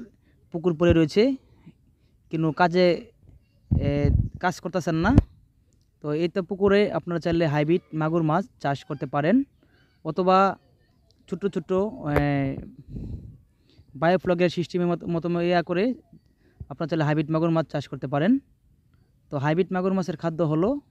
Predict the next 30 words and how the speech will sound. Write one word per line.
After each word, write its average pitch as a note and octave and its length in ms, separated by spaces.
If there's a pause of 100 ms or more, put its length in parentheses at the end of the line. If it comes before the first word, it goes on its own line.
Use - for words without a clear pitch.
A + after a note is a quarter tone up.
(220)
পচা E3+ 260
খাবার, E3 300 (720)
উম, D3+ 280
এ, D#3 140
মুরগির E3+ 360
নাড়ি E3 240
বুড়ি, G#3 400 (180)
এই E3 120
সকল G3+ 500
খাবারগুলো E3 560 (480)
আপনারা D#3 260
চাইলে D#3+ 220
হাইব্রিড D3 320
মাগুর D#3+ 220
মাছের D#3 240
পোনাকে D3 320
খাওয়াইতে C3+ 300
পারেন। A#2+ 380 (1000)
তো D#3 100
হাইব্রিড E3+ 320
মাগুর G3+ 220
মাছের F#3 240
পোনা F3+ 240
তিন F#3+ 220
থেকে E3 200
চার F3+ 180
মাসের E3 240
মধ্যে D#3 400
এগুলা C#3 400
বাজারজাত D3+ 540